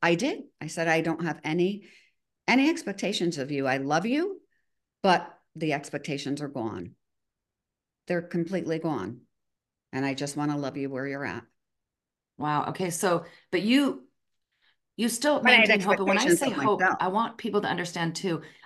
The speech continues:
Speaker 2: I had hope that Jamie would get clean. And so I'm gonna wrap this back up to your story. So when she was killed, that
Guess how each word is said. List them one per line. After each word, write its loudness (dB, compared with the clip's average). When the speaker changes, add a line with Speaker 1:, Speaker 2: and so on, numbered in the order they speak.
Speaker 2:
I 4
had 4
hope 0
that -2
Jamie -4
would -4
get -2
clean. -4
And 2
so 4
I'm 2
gonna 4
wrap 2
this -6
back 0
up -10
to -4
your 0
story. -4
So 2
when 4
she -2
was -2
killed, -4
that 2